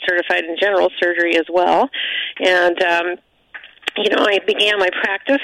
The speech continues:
doing a lot of breast reconstructive surgery because, uh, my mom had actually had breast cancer. So I focused on that, and, uh, in very short order, I became kind of alarmed looking at the number of women that were coming into my practice, and also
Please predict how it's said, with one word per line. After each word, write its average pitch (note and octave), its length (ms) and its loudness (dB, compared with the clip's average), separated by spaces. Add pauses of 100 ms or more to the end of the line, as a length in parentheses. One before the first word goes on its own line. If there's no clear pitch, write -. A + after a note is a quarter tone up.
doing F#3+ 180 2
a F3 60 6
lot F#3 200 2
of F3+ 60 -6
breast F#3+ 400 -4
reconstructive G3 840 -2 (180)
surgery G#3 380 0
because, F3+ 380 -2 (560)
uh, F3+ 120 0
my E3+ 140 0
mom C4 220 2
had - 180 0
actually F3+ 500 0
had F3+ 160 0 (220)
breast E3+ 180 -6 (340)
cancer. G3+ 400 0 (600)
So G3 80 2
I F3+ 80 2 (140)
focused G3 360 -2
on F3 140 2
that, E3+ 360 2
and, F3 280 2 (340)
uh, F#3 200 0
in F#3+ 120 0
very G3 240 -2 (140)
short F#3+ 160 2
order, F#3 260 2
I A#3+ 100 2
became G3 380 -4 (140)
kind F#3 120 -4
of F3+ 100 0
alarmed F3+ 520 2 (140)
looking G3 400 2
at F#3 180 -2
the F#3 80 -2
number F3+ 240 -2
of E3+ 140 -4
women G3 280 0 (460)
that F#3 80 2
were F#3 160 2
coming F3+ 220 0
into F3+ 180 0
my F3 160 0
practice, F#3 500 -2
and F3 200 -2 (340)
also F3 400 0